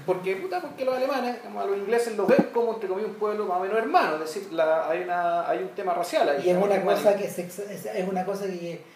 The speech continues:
Speaker 2: que no está sugerida en la película, se expresa, en, se
Speaker 1: Sí.
Speaker 2: expresa, se expresa, ¿cómo se llama? Eh,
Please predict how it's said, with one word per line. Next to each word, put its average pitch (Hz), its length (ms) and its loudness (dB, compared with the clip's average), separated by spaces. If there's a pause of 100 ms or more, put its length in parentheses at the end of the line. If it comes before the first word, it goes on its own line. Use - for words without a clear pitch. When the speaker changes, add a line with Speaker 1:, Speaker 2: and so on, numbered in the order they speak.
(380)
Speaker 2:
que 180 120 0
no 165 80 -2
está 214 220 6
sugerida 233 420 0
en 233 60 2
la 208 80 2
película, 202 320 -2
se - 120 -6
expresa, 185 600 4
en, 156 200 -6
se 160 360 -2
Speaker 1:
Sí. 175 80 -4
Speaker 2:
expresa, 196 340 0
se 202 80 -8
expresa, 208 380 2
¿cómo 180 180 -4
se 180 140 -8
llama? 180 460 -2 (720)
Eh, 151 540 0